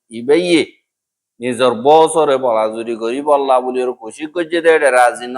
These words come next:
হবার ইতে গুলি মাইজে এন্দিল্লা ওইরে বাংলাদেশের খবর মারে লেখে কিন্তু হিন হন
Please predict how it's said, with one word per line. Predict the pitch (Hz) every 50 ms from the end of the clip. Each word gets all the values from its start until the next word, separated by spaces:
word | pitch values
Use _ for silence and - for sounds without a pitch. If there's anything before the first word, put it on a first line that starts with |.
| 123
হবার | 120 113 113 117 135 156 175 180 170 - - -
ইতে | 147 131 _ - 143 147 147
গুলি | 139 131 123 117 117 113
মাইজে | 113 110 107 101 92 92 113 123 127 131 135 135 135 - -
এন্দিল্লা | 123 120 120 110 110 110 110 110 104 104 95 - - 107
ওইরে | 123 135 151 151 139 131 127 - 139 147 202 226 - - - _ _ _ _ _ _ _ _ _ _ _ _ _ _
বাংলাদেশের | - 156 160 170 175 175 175 170 165 170 170 165 - 220 220 214 208 - - - - - _
খবর | - - 196 185 185 190 185 175 175
মারে | 175 180 175 160 147
লেখে | 143 135 143 147 139 - 220 208
কিন্তু | - - 180 156 147 143 151 143 139 139
হিন | 139 139 185 175 160 156 160 170 170
হন | 147 127 117 123 135